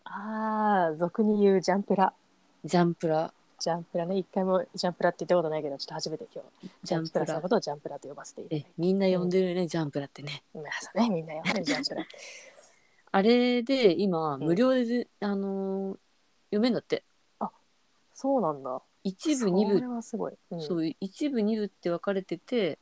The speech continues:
Speaker 1: うんうん。
Speaker 2: その一部、だから、九十話ぐらいまで？
Speaker 1: あ、結構あるね。
Speaker 2: そうそうそう。あの、見れちゃうらしいのよ。
Speaker 1: へえ。
Speaker 2: そう、だから、ちょっと、まあ、な、先にね、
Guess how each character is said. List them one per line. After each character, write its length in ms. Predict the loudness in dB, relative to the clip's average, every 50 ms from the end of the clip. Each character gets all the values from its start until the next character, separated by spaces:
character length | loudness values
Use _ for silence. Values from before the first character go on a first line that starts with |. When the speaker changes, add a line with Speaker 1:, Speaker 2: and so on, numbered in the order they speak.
| _ _ _
Speaker 1:
う 80 | -8 -8
ん 320 | -6 -6 -8 -10 -12 -16
う 20 | -16
ん。 20 | -18 -20 _ _ _
Speaker 2:
そ 120 | _ -4 -2
の 120 | -2 -2
一 340 | -2 -4 -6 -6 -6 -6 -6
部、 420 | -4 -2 -2 -2 -2 -2 -4 -8 -8 _
だ 100 | -4 -4
か 60 | -4
ら、 320 | -4 -6 -10 -14 -14 -14 -14 _
九 380 | -16 -8 -6 -4 -2 -2 -2
十 280 | -2 0 0 2 2 4
話 120 | 4 4
ぐ 100 | 4 4
ら 80 | 2 0
い 60 | -2
ま 120 | -4 -6 -6
で？ 160 | -6 -6 -8 -10 _ _ _ _ _ _ _ 4
Speaker 1:
あ、 140 | 6 6 6 2
結 220 | -4 -14 -14 -16 -16 -18 -16 _
構 220 | 0 2 4 4
あ 60 | 2
る 80 | 0 -4
ね。 120 | -12 -18 -20 _ _ _ _ -10
Speaker 2:
そ 60 | -10
う 40 | -8
そ 160 | -8 -8 -10
う 40 | -10
そ 200 | -8 -8 -6 -6 -6
う。 120 | -6 -10 -14 _ -20 _ _
あ 140 | -6 -4 -4
の、 120 | -2 0
見 160 | 2 4 4
れ 140 | 4 2 0
ち 140 | 2 2 4
ゃ 80 | 4
う 40 | 4
ら 120 | 4 2 0
し 140 | -2 -4
い 40 | -4
の 80 | -4 -6
よ。 160 | -8 -10 -14 -20 _ _ _ _ _ _ _ _ _ _ -12
Speaker 1:
へ 40 | -10
え。 640 | -8 -6 -4 -2 -2 -2 0 0 0 0 -2 -4 -6 -8 -14 -14 -14 -14 -14 -14 -14 -14 -16 -16 -18 -18 -16 -16 -16 -16 -16 -12 -10 -8 -6 -6 -6 -8 -10 -12 -8
Speaker 2:
そ 120 | -6 -2 0
う、 40 | 0
だ 120 | 0 0
か 100 | 0 -2
ら、 100 | -2 -2
ち 60 | -4 -6 -12 -16 -16 -16 -16 -16 -18 _ _ _ _ -6
ょ 60 | -6
っ 40 | -4
と、 200 | -2 -2 -2 -2
ま 140 | -2 -2 -2
あ、 40 | -4
な、 560 | -4 -6 -6 -8 -10 -10 -12 -10 -10 -10 -12
先 280 | -10 -10 -12 -6 -4 -2
に 100 | -2 -2
ね、 200 | -2 -4 -6